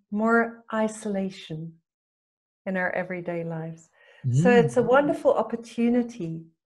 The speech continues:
Speaker 1: to meet ourselves. I'll just let you translate and then I'll continue.
Speaker 2: ああ。と、一日の中で、やっぱりゆっくりとした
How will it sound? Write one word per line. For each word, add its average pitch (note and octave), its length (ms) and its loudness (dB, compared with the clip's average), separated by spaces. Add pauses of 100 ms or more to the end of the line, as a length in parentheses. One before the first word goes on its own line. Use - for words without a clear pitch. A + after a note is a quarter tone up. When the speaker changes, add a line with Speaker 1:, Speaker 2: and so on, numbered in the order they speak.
(240)
Speaker 1:
to A#3 140 -2
meet A3+ 280 0
ourselves. F#3 800 -4 (1200)
I'll G3 160 -12
just A#3 340 -4
let A#3+ 280 6
you B3+ 80 0
translate A#3+ 680 4
and A3+ 160 2
then A3+ 80 2
I'll A3+ 160 4
continue. G#3 680 -6 (200)
Speaker 2:
あ E3 480 -2 (160)
あ。 C3+ 240 -4 (840)
と、 - 200 -2
一 G3+ 240 2
日 A3+ 240 6
の E3 120 6
中 B2+ 280 0
で、 A2 240 -10 (220)
や C#3+ 120 0
っ C#3 60 -6
ぱ F#3+ 120 4
り C#3 160 -2 (600)
ゆ D#3 140 0
っ - 20 -8 (140)
く B3+ 120 2
り A#3 80 4
と E3 100 0
し C3+ 120 -4
た A#2 260 -8